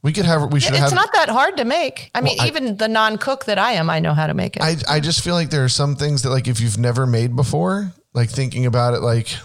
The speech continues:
Speaker 1: also, I feel like you gotta have a really good food processor. I, I've discovered that there's some
Speaker 2: Eh.
Speaker 1: things that I'm better at making
Speaker 2: Blender?
Speaker 1: now. I, I don't think a blender does the job like a food processor.
Speaker 2: Okay.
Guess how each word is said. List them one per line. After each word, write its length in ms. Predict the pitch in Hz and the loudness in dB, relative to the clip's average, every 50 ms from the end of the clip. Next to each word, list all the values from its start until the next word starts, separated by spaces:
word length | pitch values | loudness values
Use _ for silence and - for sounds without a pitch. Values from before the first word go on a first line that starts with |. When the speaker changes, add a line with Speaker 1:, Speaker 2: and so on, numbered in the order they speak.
| - - - | -16 -8 -4
Speaker 1:
also, 220 | 160 202 190 190 165 | -4 -2 0 0 0
I 40 | |
feel 120 | 139 156 156 | 0 0 0
like 140 | 156 120 110 | 0 0 0
you 60 | 123 | 0
gotta 220 | 123 120 117 110 | 2 2 2 2
have 120 | 113 107 104 | 2 2 2
a 60 | 107 | 2
really 200 | 104 107 107 101 | 2 0 0 0
good 160 | 95 101 - | -2 -2 -2
food 220 | - 95 101 92 | -2 -2 -2 0
processor. 600 | - - - - - - - - - - 71 87 | 0 -2 0 0 -2 -2 -2 -4 -4 -2 -2 -2
I, 300 | - - 107 98 104 107 | -2 -2 -2 0 0 0
I've 80 | 113 123 | 0 0
discovered 400 | 113 127 - - 117 107 107 107 | 0 0 0 0 0 0 0 0
that 160 | 104 104 90 - | 0 -2 -2 -2
there's 240 | - 104 - - 453 | 0 0 2 2 2
some 100 | - 117 | 0 0
Speaker 2:
Eh. 40 | 107 | 0
Speaker 1:
things 180 | 135 139 139 113 | 0 0 0 2
that 80 | 120 117 | 2 2
I'm 160 | 117 117 110 | 2 2 2
better 240 | - - 110 113 110 | 2 2 2 2 0
at 120 | 95 69 | 0 0
making 180 | 202 101 226 247 | 0 2 2 2
Speaker 2:
Blender? 360 | 240 233 247 262 285 339 359 | 2 2 2 2 2 2 2
Speaker 1:
now. 360 | 349 110 120 120 120 123 117 - - - - _ _ _ - | 2 2 2 2 2 0 0 -2 -8 -20 -20 _ _ _ -4
I, 340 | - 113 117 110 107 110 - - | -4 -2 0 0 -2 -2 -2 -2
I 60 | 160 | -2
don't 140 | 180 190 185 | -2 -2 -2
think 140 | 175 160 | 0 0
a 40 | 139 | 0
blender 300 | 107 117 120 120 110 113 | 2 2 0 2 0 0
does 200 | 101 110 104 101 | 0 0 -2 -2
the 60 | 95 | -2
job 280 | 90 98 98 87 85 78 | -2 -2 0 0 0 -2
like 100 | 82 80 | -2 -4
a 60 | 80 | -4
food 240 | 71 - 76 76 - | -6 -4 -6 -6 -4
processor. 560 | - 73 69 - - 53 - - - 85 101 - _ _ _ _ - - - - - - - | -4 -4 -4 -4 -4 -4 -6 -6 -6 -8 -10 -10 _ _ _ _ -12 -12 -12 -14 -8 -6 -6
Speaker 2:
Okay. 380 | 269 269 - - 143 131 139 | -4 -4 -2 -4 -2 -2 -4